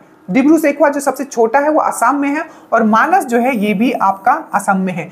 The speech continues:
तो दो आपको असम में याद रखना है, मेरे साथ बोलो, डिब्रू सेखुआ जो कि सबसे छोटा है और मानस ये असम में, और अरुणाचल में कौन सा था, दिहांग। दिहांग जो है सबसे पूर्वी है, जैसे सबसे उत्तरी कौन सा है, कोल्ड डेजर्ट, और जो सबसे पूर्वी कौन सा है,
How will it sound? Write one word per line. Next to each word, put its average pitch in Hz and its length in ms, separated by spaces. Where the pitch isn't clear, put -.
तो 262 80
दो 226 220
आपको 277 380
असम 262 220
में 262 100
याद 208 240
रखना 202 140
है, 208 60
मेरे 247 120
साथ 262 200
बोलो, 208 240
डिब्रू 196 320
सेखुआ 311 380
जो 277 120
कि 214 120
सबसे 233 220
छोटा 214 320
है 320 180
और 202 120
मानस 196 400
ये 285 140
असम 208 320
में, 165 180
और 240 100
अरुणाचल 294 420
में 302 140
कौन 294 160
सा 285 120
था, 311 160
दिहांग। 226 480
दिहांग 240 540
जो 302 140
है 285 60
सबसे 277 360
पूर्वी 302 460
है, 185 180
जैसे 226 180
सबसे 285 320
उत्तरी 311 340
कौन 320 200
सा 302 120
है, 320 140
कोल्ड 320 340
डेजर्ट, 202 520
और 202 80
जो 214 100
सबसे 277 280
पूर्वी 294 340
कौन 285 200
सा 262 120
है, 311 220